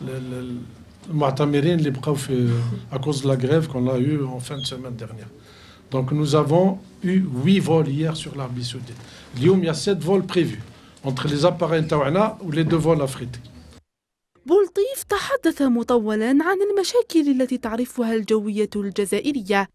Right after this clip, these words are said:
Speaker 2: أبرزها تأخر الرحلات التي تمتد في كثير من الأحيان لساعات طويلة، ما جعل المسافرين يتذمرون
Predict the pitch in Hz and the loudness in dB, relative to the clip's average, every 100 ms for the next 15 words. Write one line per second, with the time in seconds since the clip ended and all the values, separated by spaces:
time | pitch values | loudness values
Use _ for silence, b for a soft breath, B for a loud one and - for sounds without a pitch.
0 | _ 214 196 208 208 202 202 269 339 330 | _ -2 0 0 0 -2 0 2 2 2
1 | 370 - 277 233 208 208 - 214 254 277 | -2 0 -2 0 -2 -4 -4 -2 -2 -2
2 | 381 _ 359 370 359 349 370 349 466 370 | -6 _ 2 4 4 2 0 2 2 2
3 | 254 247 247 240 - 302 262 226 214 214 | -2 -4 -4 -4 -2 -2 0 0 -4 -6
4 | 208 - 240 262 349 277 220 220 196 196 | -8 -4 -2 2 2 2 0 -2 -2 -4
5 | 202 208 196 311 277 202 202 190 - _ | -4 -4 0 2 2 0 0 -2 -4 _
6 | 214 214 220 208 208 202 196 202 208 202 | 0 2 0 -2 -2 -2 -2 -4 -4 -6
7 | 202 208 277 294 262 208 202 220 269 226 | -6 0 2 4 2 0 0 2 2 2
8 | 208 208 | 0 -2